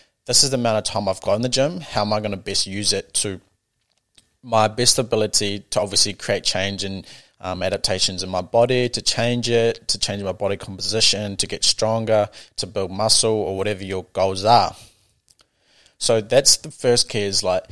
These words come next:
it doesn't matter how much time you spend in the gym, it's about getting into the gym, and then whatever time you're willing to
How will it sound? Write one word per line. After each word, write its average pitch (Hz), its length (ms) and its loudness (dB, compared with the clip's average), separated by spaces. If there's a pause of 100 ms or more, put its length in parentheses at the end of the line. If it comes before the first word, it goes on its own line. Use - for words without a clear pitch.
(200)
it 110 60 -12
doesn't 131 240 0
matter 156 140 2
how 135 140 -2
much - 220 0
time 113 260 -4
you 104 60 0
spend - 300 4
in 117 80 -4
the 123 80 -2
gym, 135 260 -2
it's 107 140 -2
about 104 300 0
getting 107 200 -6
into 107 180 -4
the 101 120 -6
gym, 110 560 -6
and 101 140 -6
then 98 180 -6
whatever 110 260 0
time 107 400 0
you're 104 120 -10
willing 110 300 -4
to 101 220 2